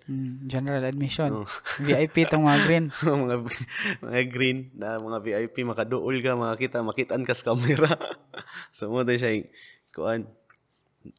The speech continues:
Speaker 2: Tapos, diri, gi-, overall, go to one fifty.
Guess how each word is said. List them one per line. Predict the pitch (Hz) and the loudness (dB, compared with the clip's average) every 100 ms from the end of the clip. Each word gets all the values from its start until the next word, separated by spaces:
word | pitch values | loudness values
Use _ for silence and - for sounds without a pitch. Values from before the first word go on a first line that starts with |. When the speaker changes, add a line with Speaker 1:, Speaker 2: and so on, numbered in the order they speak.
| _ | _
Speaker 2:
Tapos, | 104 127 156 156 | -6 0 0 -2
diri, | 170 214 | -2 0
gi-, | 139 135 | 2 4
overall, | 123 139 139 160 | 4 4 4 4
go | 156 160 | 2 0
to | 151 | 0
one | 127 | -2
fifty. | 135 - - 139 | -6 -10 -8 -8